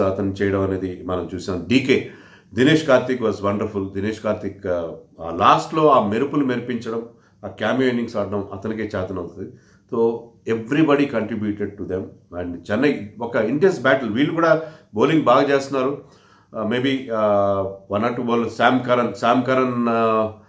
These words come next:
టోటల్గా వీక్ లింక్ అనిపించాడు. మరి బ్రావోని వర్క్‌లోడ్ మేనేజ్‌మెంట్ అని చెప్పి ఈ కీ మ్యాచ్లో పక్కన పెట్టాడు ధోని. Uh, శామ్ కరన్ అతని ప్లేస్లో వచ్చాడు, కానీ కరన్ was బ్యాటింగ్లో కానీ బౌలింగ్, బ్యాటింగ్లో కూడా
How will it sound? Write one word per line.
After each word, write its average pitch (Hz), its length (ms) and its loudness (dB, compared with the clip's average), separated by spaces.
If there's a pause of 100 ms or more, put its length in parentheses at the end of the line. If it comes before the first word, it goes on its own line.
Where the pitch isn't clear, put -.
(340)
టోటల్గా 139 340 4
వీక్ 127 280 2
లింక్ 123 160 0
అనిపించాడు. 107 480 -4 (140)
మరి 95 240 -6
బ్రావోని 139 400 6
వర్క్‌లోడ్ 127 480 2
మేనేజ్‌మెంట్ 127 460 0
అని 113 100 -4
చెప్పి 113 240 -4 (440)
ఈ 107 100 -6 (240)
కీ 123 100 -2 (120)
మ్యాచ్లో 120 360 -2
పక్కన 101 360 -6
పెట్టాడు 107 280 -4
ధోని. 95 220 -2 (640)
Uh, 104 260 2 (100)
శామ్ 127 240 2
కరన్ 131 260 4
అతని 113 220 -4
ప్లేస్లో 120 300 -4
వచ్చాడు, 113 320 -2
కానీ 110 180 -2 (360)
కరన్ 107 320 -2
was 101 200 -2 (380)
బ్యాటింగ్లో 101 380 0
కానీ 98 220 0
బౌలింగ్, 98 340 0 (200)
బ్యాటింగ్లో 110 360 0
కూడా 113 140 0